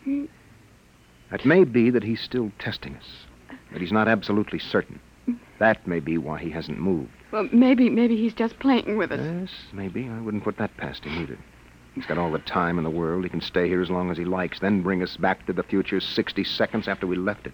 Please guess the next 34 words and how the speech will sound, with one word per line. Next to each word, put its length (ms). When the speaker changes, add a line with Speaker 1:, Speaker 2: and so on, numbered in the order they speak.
Speaker 2:
They, 160
they 100
can't 380
make 220
a 60
scene, 340
can 240
they? 160
They 80
don't 220
dare 220
come 180
out 140
in 80
the 120
open. 320
Speaker 1:
No, 300
no, 0
no. 300
That 160
might 160
change 280
the 60
future. 340
They're 100
afraid 380
of 120
that. 260
Speaker 2:
Oh, 120
Bill. 1040
If 100
we 80
could 140
only 300